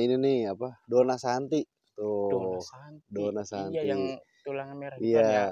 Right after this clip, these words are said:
Speaker 2: pink gitu,
Speaker 1: tuh,
Speaker 2: ya.
Speaker 1: Dona Santi.
Speaker 2: Tuh.
Speaker 1: Seratus ribu, Bang Nimi.
Speaker 2: Oh, seratus dari
Speaker 1: Cepet,
Speaker 2: Bang Nimi,
Speaker 1: ya.
Speaker 2: ya. Oke,
Speaker 1: Ini ada
Speaker 2: terus,
Speaker 1: bidadari.
Speaker 2: bidadari.
Speaker 1: Bidadari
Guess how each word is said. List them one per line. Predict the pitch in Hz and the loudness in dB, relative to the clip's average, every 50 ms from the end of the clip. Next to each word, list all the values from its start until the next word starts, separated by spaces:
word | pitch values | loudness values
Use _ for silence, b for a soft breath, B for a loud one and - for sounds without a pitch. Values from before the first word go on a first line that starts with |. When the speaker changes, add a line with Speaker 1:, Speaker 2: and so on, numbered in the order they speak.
| 92 _ - | -4 _ -8
Speaker 2:
pink | - 101 104 | -4 -2 0
gitu, | 104 104 104 101 | 2 2 2 2
Speaker 1:
tuh, | 101 | 2
Speaker 2:
ya. | 95 95 95 | 2 0 2
Speaker 1:
Dona | 98 98 95 98 95 | 0 0 0 -2 -4
Santi. | 101 98 95 95 98 95 - 98 95 92 | -6 -6 -6 -6 -8 -4 -2 -2 0 0
Speaker 2:
Tuh. | 90 - 123 127 131 135 135 139 139 143 147 147 156 160 143 127 | 2 0 0 0 0 0 0 0 0 2 2 4 4 4 2 2
Speaker 1:
Seratus | - - 113 107 104 - 110 - 107 | 0 0 2 2 2 2 0 -4 0
ribu, | 110 107 107 107 113 110 110 | 2 2 2 2 2 0 0
Bang | 107 104 104 | 0 0 -2
Nimi. | 107 104 107 107 107 104 | -4 -4 -4 -4 -4 -2
Speaker 2:
Oh, | 101 98 - - | -4 -4 -6 -8
seratus | - - - - 113 104 98 101 _ _ _ - 151 160 175 160 123 - - _ | -12 -16 -18 -16 -14 -14 -14 -16 _ _ _ -14 -12 -12 -12 -12 -14 -18 -20 _
dari | - 107 | -10 -10
Speaker 1:
Cepet, | 107 - 113 | -10 -10 -8
Speaker 2:
Bang | 110 98 98 | -4 -4 -2
Nimi, | 101 101 101 98 | -2 -2 -2 -2
Speaker 1:
ya. | 98 98 95 | -4 -4 -4
Speaker 2:
ya. | 92 92 92 - 90 - _ _ _ _ _ _ _ _ _ _ _ _ _ _ _ - | -6 -6 -6 -8 -10 -12 _ _ _ _ _ _ _ _ _ _ _ _ _ _ _ -20
Oke, | 110 - - - 135 147 165 185 214 226 - | -20 -18 -12 -10 -6 -6 -4 -4 -6 -8 -10
Speaker 1:
Ini | - - | -8 -2
ada | - 107 110 | 2 6 6
Speaker 2:
terus, | 113 | 6
Speaker 1:
bidadari. | 107 113 120 110 117 110 110 113 110 110 120 127 135 135 135 131 127 123 120 - | 6 6 6 8 8 10 10 10 8 10 10 10 10 10 10 10 10 8 8 6
Speaker 2:
bidadari. | - - 131 135 - 131 135 143 151 175 185 180 175 160 143 127 113 | 4 2 0 0 2 2 2 4 4 2 0 0 0 -2 -2 -2 -2
Speaker 1:
Bidadari | 101 104 104 101 104 104 104 110 117 120 123 | 2 4 4 6 6 4 4 4 4 4 6